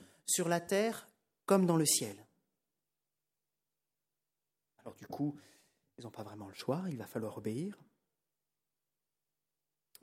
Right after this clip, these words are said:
Mais du coup aussi, si Jésus est avec eux,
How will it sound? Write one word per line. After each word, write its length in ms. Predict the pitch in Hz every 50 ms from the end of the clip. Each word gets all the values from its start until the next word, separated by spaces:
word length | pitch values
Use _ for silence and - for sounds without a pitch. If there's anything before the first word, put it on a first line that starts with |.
| - 123
Mais 100 | 123 110
du 100 | 117 113
coup 240 | - - 170 175
aussi, 380 | 151 123 - - - 170 208 233 _ _ _ _ _ _ _ _ _ _ _ _ _ _ _ _ _ _ _ _ _ _ _ -
si 180 | - - 202 190
Jésus 320 | 180 165 143 143 151 147
est 120 | 127 -
avec 300 | 127 113 107 104 - -
eux, 120 | 113 117